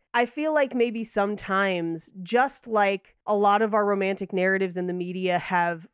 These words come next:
romanticized sometimes toxic versions of relationships, I think that goes all different ways. Like, everyone takes different toxic things from that. And I think sometimes maybe men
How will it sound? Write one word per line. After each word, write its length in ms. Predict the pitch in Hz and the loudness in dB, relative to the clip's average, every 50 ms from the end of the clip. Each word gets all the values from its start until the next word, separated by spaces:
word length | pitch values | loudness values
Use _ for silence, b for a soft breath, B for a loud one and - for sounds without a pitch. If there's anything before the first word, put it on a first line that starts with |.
| _ | _
romanticized 1120 | 190 190 190 190 196 196 196 214 220 208 220 202 - - 196 185 185 185 185 170 - - - - | -4 -2 -2 0 2 2 2 2 0 0 -2 -4 -2 0 2 2 2 0 -2 -4 -10 -16 -16 -14
sometimes 640 | - - - 202 196 202 - 202 185 180 175 - | -8 -4 -2 0 0 0 0 -2 -2 -2 -4 -8
toxic 580 | - - - 185 170 170 - - - 196 180 - | -12 -10 -6 -4 -4 -4 -6 -8 -8 -8 -8 -8
versions 600 | 180 160 170 165 165 170 170 170 190 180 180 170 | -10 -10 -8 -6 -6 -6 -4 -2 -2 -2 -2 -4
of 180 | 170 143 170 175 | -6 -8 -8 -8
relationships, 840 | 160 151 151 151 160 156 - - 214 208 - 262 262 262 - - - b b b b b b b b - | -8 -8 -6 -6 -8 -8 -6 -8 -8 -4 -2 -2 -2 -2 -4 -6 -14 b b b b b b b b -4
I 80 | 233 | -2
think 200 | 247 269 269 262 | 0 0 -2 0
that 220 | 277 269 247 240 - | -2 -2 -2 -2 0
goes 440 | 247 247 240 240 240 233 233 - _ _ _ - | 2 2 4 4 2 2 0 -4 _ _ _ 2
all 260 | 247 247 254 254 247 | 2 4 4 2 2
different 400 | 214 254 262 - 254 254 247 - | 0 -2 -2 0 -2 -2 -2 0
ways. 480 | 240 247 269 254 202 151 156 170 - | 2 4 4 4 2 2 -2 -4 -2
Like, 240 | 220 202 202 196 - _ _ _ _ _ _ - | 0 0 0 -2 -4 _ _ _ _ _ _ 0
everyone 840 | 240 247 269 262 247 254 277 277 269 262 254 240 240 240 226 226 233 220 | 2 2 2 2 0 -4 -2 -2 0 0 2 2 4 4 4 4 2 0
takes 360 | - - 233 226 214 - - | 0 0 0 0 0 -2 -6
different 540 | 190 190 233 220 - - 233 226 214 214 - _ _ _ | -2 0 0 0 0 0 -2 0 -2 -4 -8 _ _ _
toxic 600 | - - - 214 214 214 - - - 214 196 - _ | -10 -6 -2 -2 -2 -2 -2 -4 -4 -4 -4 -2 _
things 280 | - 220 233 240 220 | -2 -2 -2 -2 -4
from 160 | - 220 202 | -4 -4 -2
that. 160 | 196 185 185 151 | 0 0 0 0
And 80 | 190 185 | 0 -2
I 60 | 190 | -2
think 220 | 190 - 202 190 - | -2 -2 -2 -4 -4
sometimes 1080 | - - - 214 208 208 202 - - 220 220 220 202 180 175 160 156 156 160 - - _ _ _ - | -4 -2 0 0 0 -2 -4 -4 -2 0 0 2 0 0 -2 -4 -4 -6 -8 -12 -16 _ _ _ -6
maybe 440 | 202 208 208 208 220 226 208 220 208 | -2 0 2 2 2 0 -2 -4 -2
men 440 | 208 202 202 202 202 202 190 202 | 0 0 0 -2 -2 -6 -10 -14